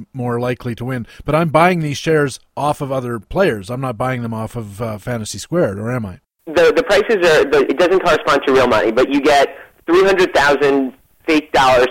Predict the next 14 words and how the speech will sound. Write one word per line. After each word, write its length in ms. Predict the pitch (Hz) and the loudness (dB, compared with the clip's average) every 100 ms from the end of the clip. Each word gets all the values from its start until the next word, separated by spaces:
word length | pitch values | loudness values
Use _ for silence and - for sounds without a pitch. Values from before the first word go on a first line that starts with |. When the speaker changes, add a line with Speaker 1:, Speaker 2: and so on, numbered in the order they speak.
| - | 2
Speaker 2:
to 80 | 135 | 2
invest 280 | 113 - - - | 4 2 0 -6
for 120 | - 135 | 0 2
your 120 | 127 | 4
portfolio 460 | 135 123 127 120 | 2 2 4 6
over 140 | 117 113 | 6 4
the 80 | - | 2
course 180 | 117 117 | 2 2
of 40 | |
the 100 | 110 - | 0 0
season. 260 | 104 98 - - - - | 0 -2 -6 -14 -10 -2
And 240 | 151 160 | 2 4
then 280 | 160 160 160 - - - | 6 4 2 -2 -20 -6
you 220 | 151 | 0